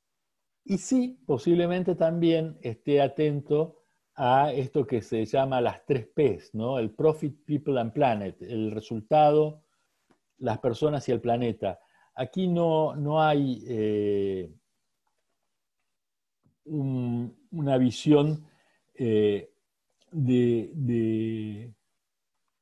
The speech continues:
de, de altruismo empresarial. Eh, es una visión sumamente práctica, es decir,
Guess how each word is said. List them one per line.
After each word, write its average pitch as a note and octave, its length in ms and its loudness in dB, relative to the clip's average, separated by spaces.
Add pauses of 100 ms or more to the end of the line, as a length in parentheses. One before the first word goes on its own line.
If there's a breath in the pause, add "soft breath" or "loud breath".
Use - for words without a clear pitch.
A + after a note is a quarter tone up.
(760)
de, B2+ 400 -2
de C3 180 0
altruismo C#3+ 720 2
empresarial. A2+ 960 0 (560 soft breath)
Eh, B2 1000 -10
es D#3 180 -4
una E3+ 120 2
visión D#3 320 2
sumamente E3 500 0
práctica, A#2+ 480 0
es G2+ 80 -6
decir, A2 320 -2